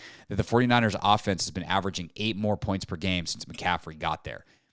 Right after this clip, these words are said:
What has Christian McCaffrey brought to this Niners offense that was already so dangerous and, and has just vaulted it to another level, even with Mister Irrelevant Brock Purdy playing quarterback these last couple of weeks?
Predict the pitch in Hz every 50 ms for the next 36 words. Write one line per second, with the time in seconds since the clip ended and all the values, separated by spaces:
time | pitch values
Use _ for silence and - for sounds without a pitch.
0 | _ _ _ _ _ _ _ _ _ _ _ 107 110 98 104 113 135 151 165 -
1 | - - - - 131 123 123 120 110 95 - - - - 120 107 - - 107 104
2 | - - 92 90 87 - 92 90 85 73 - 85 92 98 101 98 - - - 92
3 | 95 92 - - 87 87 90 87 85 82 - - 85 82 80 - - 80 76 76
4 | - - 80 76 80 85 - - - 110 117 123 127 123 120 113 113 107 - -
5 | 101 95 90 92 90 87 85 - 90 87 85 - - - 87 90 - - 90 90
6 | 90 87 - 90 - - 90 - - 104 95 92 - - 95 90 82 - - 95
7 | 87 85 85 82 87 85 85 87 90 90 101 101 92 - 113 127 120 123 120 113
8 | 107 107 - - 104 107 98 - - 113 101 92 90 92 101 101 98 87 98 95
9 | 80 78 98 95 90 - - - - 98 101 95 90 85 - - 90 87 85 -
10 | - 95 85 82 78 76 76 73 - - 76 73 78 73 73 - - - - -
11 | 55 60 57 - - - -